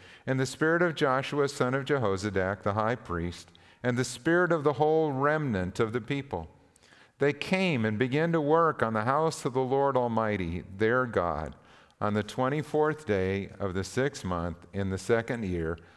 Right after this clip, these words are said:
of King Darius. Let's pray.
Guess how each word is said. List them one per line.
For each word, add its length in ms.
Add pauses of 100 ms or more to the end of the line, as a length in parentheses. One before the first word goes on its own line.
(100)
of 160
King 260
Darius. 760 (360)
Let's 180
pray. 340